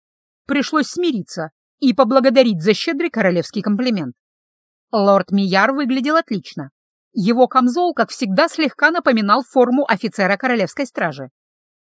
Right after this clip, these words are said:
Он предложил Инире руку, и они первыми вышли из комнаты, раздвигая толпу прихлебателей, дожидающихся пробуждения короля. Уже отойдя на приличное расстояние, лорд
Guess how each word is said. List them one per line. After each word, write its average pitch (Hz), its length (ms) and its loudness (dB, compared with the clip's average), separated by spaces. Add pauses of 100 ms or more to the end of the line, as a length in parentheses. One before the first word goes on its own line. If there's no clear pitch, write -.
(200)
Он 320 220 0
предложил 247 520 2
Инире 285 420 2
руку, 180 400 -6 (280)
и 220 120 0
они 269 320 0 (180)
первыми 262 480 0
вышли 214 320 -2
из 269 100 -6
комнаты, 165 500 -2 (240)
раздвигая 214 600 2
толпу 214 320 -2
прихлебателей, 220 800 -2 (200)
дожидающихся 233 800 -2
пробуждения 156 600 -2
короля. 175 400 -4 (1120)
Уже 226 320 0 (100)
отойдя 220 460 0
на 190 120 -2
приличное 208 580 -2
расстояние, 220 680 -4 (260)
лорд 262 360 4